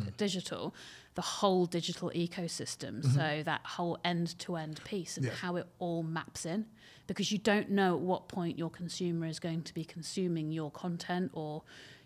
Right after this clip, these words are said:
Speaker 2: interacting with your brand, but creating enough experiences that feel seamless and easy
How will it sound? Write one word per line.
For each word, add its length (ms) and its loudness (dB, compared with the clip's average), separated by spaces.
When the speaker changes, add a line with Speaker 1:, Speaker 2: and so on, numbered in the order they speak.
Speaker 2:
interacting 640 2
with 100 -2
your 140 -2
brand, 580 0
but 380 0
creating 680 2
enough 300 2
experiences 920 -4
that 160 -6
feel 540 0
seamless 960 2
and 320 -2
easy 720 0